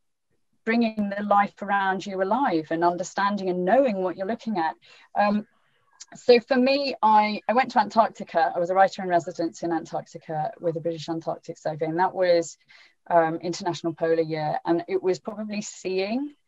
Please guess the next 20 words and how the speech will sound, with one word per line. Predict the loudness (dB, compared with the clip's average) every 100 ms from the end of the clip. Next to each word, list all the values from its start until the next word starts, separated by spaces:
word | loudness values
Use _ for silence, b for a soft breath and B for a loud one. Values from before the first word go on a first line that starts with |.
| _ _
you | -4
know, |
a | 0
lot | 2
of, | 4
I | 6 6
was | 6
surrounded | 2 2 2
by | 0
climate | 0 0 0 -2
scientists. | -6 -4 -6 -6 -6 -6 -14
It | -16
was | -10
probably | -8 -8
seeing | -6 -4 -4
for | -4
myself | -4 -4 -2 0 0 -2 -16 b b b _
what | -4 -4 -2
it | -8 -2
would, | 0 0